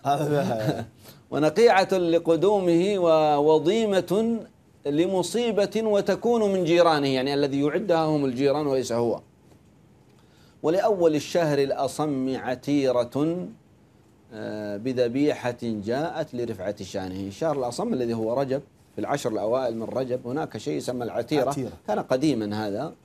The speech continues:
Speaker 2: في الجاهلية، كانوا يفعلونه تقربا للأصنام، فلما جاء الإسلام تقرب به الصحابة لله سبحانه وتعالى،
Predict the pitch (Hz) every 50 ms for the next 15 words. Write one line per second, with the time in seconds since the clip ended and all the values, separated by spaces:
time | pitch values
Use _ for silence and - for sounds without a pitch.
0 | _ _ _ _ _ - 123 120 117 131 135 127 123 120 117 123 123 127 143 151
1 | 151 - _ _ _ _ _ - 120 120 123 123 113 98 101 117 131 151 151 139
2 | 131 123 120 131 127 - 139 135 131 123 131 127 123 117 113 107 101 - 107 117
3 | 131 160 165 147 165 202 185 147 131 131 151 160 139 131 131 120 110 117 151 170
4 | 196 196 - 170 160 - 214 208 208 - 131 127 131 147 143 135 135 139 131 131
5 | - 127 113 139 135 123 117 123 120 143 156 - - _ _ _ _ _ _ _
6 | _ _ _ - 117 127 143 147 143 139 131 127 123 - 120 110 110 120 117 117
7 | 110 104 - 90 92 120 127 143 165 202 208 -